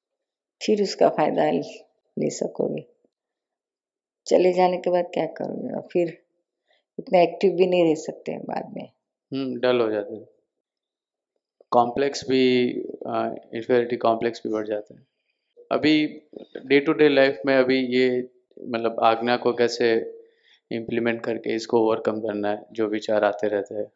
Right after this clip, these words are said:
Speaker 1: जो भी विचार है, वह एक हमारे लिए एक संजोग है। कोई भी कार्य होने के लिए पहले अंदर के जो संजोग अंतस्करण में होता है ना,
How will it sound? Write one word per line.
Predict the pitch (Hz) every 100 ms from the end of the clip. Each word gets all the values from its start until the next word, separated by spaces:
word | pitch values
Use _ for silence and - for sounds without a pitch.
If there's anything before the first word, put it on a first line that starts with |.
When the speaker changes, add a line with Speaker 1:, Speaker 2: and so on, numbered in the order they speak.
| _ _ 147
Speaker 1:
जो | 143 185 208
भी | 208 190
विचार | 170 170 220 208 208
है, | 214 202 170
वह | - - 170 185
एक | 180 185 -
हमारे | 170 160 165 175 185 175
लिए | 170
एक | 175 -
संजोग | 160 151 156 170 170 147
है। | - - _ _ _ _ _ _ _ -
कोई | -
भी | 156 196
कार्य | 190 175 190
होने | 170 165 180
के | 185 196
लिए | 185 170
पहले | 175 160 165 180
अंदर | 156 165 175
के | - 170
जो | 180
संजोग | 180 156 147 170
अंतस्करण | - 151 156 180 - 175 180
में |
होता | 170 170 226
है | 311
ना, | 202